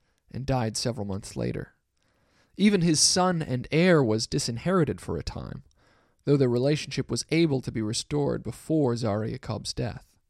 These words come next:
When he did die in fourteen sixty-eight, his relationships with most of his family were strained or broken, and while he had accomplished so much,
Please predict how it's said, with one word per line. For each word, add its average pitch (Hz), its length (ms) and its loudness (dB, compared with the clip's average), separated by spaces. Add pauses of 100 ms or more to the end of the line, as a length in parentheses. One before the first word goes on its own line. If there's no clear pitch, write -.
(760)
When 147 160 -4
he 147 140 2
did 170 260 2
die 104 280 2
in 117 160 -4
fourteen 139 440 -4
sixty-eight, 117 720 -6 (680)
his 143 140 0
relationships 156 720 0
with 135 140 -4
most 147 280 0
of 131 100 -4
his 123 140 -2
family 135 400 -2
were 123 140 -4
strained 139 640 -4
or 131 160 -4
broken, 131 540 -4 (880)
and 147 100 -4
while 147 220 6
he 156 100 0
had 147 80 2
accomplished 156 580 -2
so 123 160 2
much, 135 520 -4